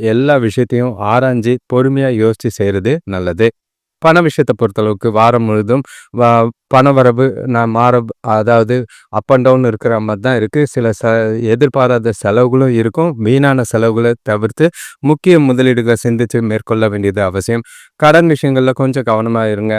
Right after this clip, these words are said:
சில சந்தர்ப்பங்கள்ல லாபங்கள் அதிகமா இருக்கிற மாதிரி இருக்கு. குறிப்பா நீங்க முன்கணிப்பு, அதாவது பிளான் பண்ணி செஞ்சீங்கன்னா, நல்ல வாரம் முழுக்க சீரா பண நிலைமை இருக்க வாய்ப்பு இருக்கு. அதனால திட்டமிட்டு செய்றது நல்லது. உறவுகளை பொறுத்தளவுக்கு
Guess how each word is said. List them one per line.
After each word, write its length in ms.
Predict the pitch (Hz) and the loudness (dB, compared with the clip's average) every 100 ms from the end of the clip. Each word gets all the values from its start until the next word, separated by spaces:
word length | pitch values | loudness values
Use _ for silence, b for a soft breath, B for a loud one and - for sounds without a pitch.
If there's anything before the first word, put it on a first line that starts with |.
| 107 | -6
சில 220 | - 131 117 | -6 -6 -4
சந்தர்ப்பங்கள்ல 640 | 120 120 135 139 120 110 113 | -4 -4 -4 -4 -4 -2 -2
லாபங்கள் 540 | 101 107 143 151 143 | 0 0 2 0 0
அதிகமா 400 | 110 101 110 110 | -2 -2 -4 -2
இருக்கிற 280 | 104 95 101 | -4 -4 -6
மாதிரி 360 | 98 104 107 107 | -4 -4 -2 -2
இருக்கு. 260 | 101 - 175 - _ _ | -2 -4 -6 -8 _ _
குறிப்பா 360 | - 175 156 160 143 | 2 2 4 4 4
நீங்க 480 | 123 135 151 143 139 - | 2 0 2 2 0 0
முன்கணிப்பு, 640 | 120 139 143 131 117 120 113 | -2 0 0 -2 -2 -2 -2
அதாவது 440 | - 107 107 107 151 b b b _ | -4 -2 -2 -2 -4 b b b _
பிளான் 300 | 139 139 160 | 4 4 6
பண்ணி 220 | 156 151 147 131 | 4 2 0 0
செஞ்சீங்கன்னா, 380 | 123 113 113 139 | 0 2 2 0
நல்ல 320 | 120 117 127 | 0 0 2
வாரம் 340 | 110 107 127 123 | 2 2 2 0
முழுக்க 360 | 117 107 127 | 0 0 -2
சீரா 340 | 123 - 107 110 107 | -2 -2 0 0 -2
பண 260 | 104 107 | -4 -2
நிலைமை 340 | 104 104 101 127 | 0 0 0 0
இருக்க 320 | 104 92 127 131 | 0 -2 -4 -2
வாய்ப்பு 320 | 90 90 - | -2 -4 -6
இருக்கு. 260 | 87 - 110 - | -6 -2 -2 -2
அதனால 500 | 107 104 92 98 147 | -4 -4 -2 -2 -2
திட்டமிட்டு 440 | - 127 127 117 107 | -2 -2 -2 -2 -4
செய்றது 420 | - 98 92 117 165 | -2 -4 -2 -2 -2
நல்லது. 400 | 90 87 87 107 113 B B B _ _ _ _ _ _ - | -6 -6 -2 -4 -4 B B B _ _ _ _ _ _ -2
உறவுகளை 420 | 143 160 151 139 | 4 6 6 4
பொறுத்தளவுக்கு 560 | 120 127 135 120 113 135 | 2 0 2 2 2 0